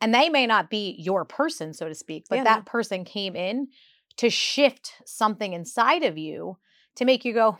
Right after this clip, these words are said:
Speaker 1: "Hmm," to make you question that comfort situation that you're in that may not be great.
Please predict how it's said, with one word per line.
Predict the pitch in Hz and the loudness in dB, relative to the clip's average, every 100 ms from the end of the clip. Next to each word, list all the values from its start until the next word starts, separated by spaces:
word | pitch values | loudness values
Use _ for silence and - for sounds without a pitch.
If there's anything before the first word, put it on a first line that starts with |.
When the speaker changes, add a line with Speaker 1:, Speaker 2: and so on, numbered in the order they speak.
| - | -8
Speaker 1:
"Hmm," | 370 180 156 _ _ _ _ _ | -6 -6 -8 _ _ _ _ _
to | - | 0
make | 269 254 | 0 0
you | 247 | -4
question | - 254 269 - 294 247 | 0 2 2 2 -2 0
that | 202 - | -2 -6
comfort | - 233 - 208 - | -4 -4 -4 -8 -8
situation | - 233 208 202 208 202 | -8 -6 -4 -4 -4 -4
that | 190 170 | -6 -6
you're | 170 | -6
in | - 226 220 208 - _ _ | -4 -2 -2 -6 -12 _ _
that | 220 202 | 0 2
may | 214 254 | 0 0
not | 277 240 226 | 2 0 -2
be | 202 | -8
great. | 202 240 151 | -4 -4 -4